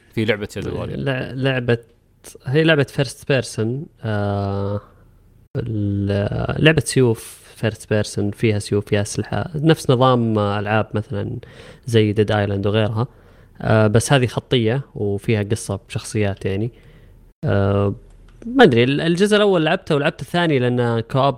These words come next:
Speaker 2: كان من الألعاب اللي، الخراب اللي فيها أكثر من ال-، آه، من الإيجابيات، بس كنت مستمتع فيها لأنها لعبة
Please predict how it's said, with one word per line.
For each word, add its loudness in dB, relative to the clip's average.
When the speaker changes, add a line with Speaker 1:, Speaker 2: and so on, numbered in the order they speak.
Speaker 2:
كان -2
من 0
الألعاب 2
اللي، 0
الخراب 0
اللي 2
فيها 0
أكثر -6
من -2
ال-، -8
آه، -2
من 0
الإيجابيات، 2
بس -6
كنت 0
مستمتع 0
فيها 2
لأنها 0
لعبة -2